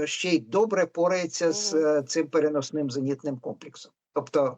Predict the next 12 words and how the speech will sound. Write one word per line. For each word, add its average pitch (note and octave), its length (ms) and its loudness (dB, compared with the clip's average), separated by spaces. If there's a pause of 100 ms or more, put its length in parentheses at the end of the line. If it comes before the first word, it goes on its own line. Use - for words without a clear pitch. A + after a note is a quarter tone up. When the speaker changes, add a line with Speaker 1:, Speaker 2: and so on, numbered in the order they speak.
Speaker 1:
такого C#3+ 360 0
універсального E3 720 2
фахівця. C3 540 -6 (760)
Навряд E3+ 680 2
чи D#3 120 0
росіян E3 520 0
є C#3+ 500 2
багато C3+ 400 -6
таких C#3 380 -10
кадрів, F#3 420 -2
так B2 180 -8
що C#3 320 -6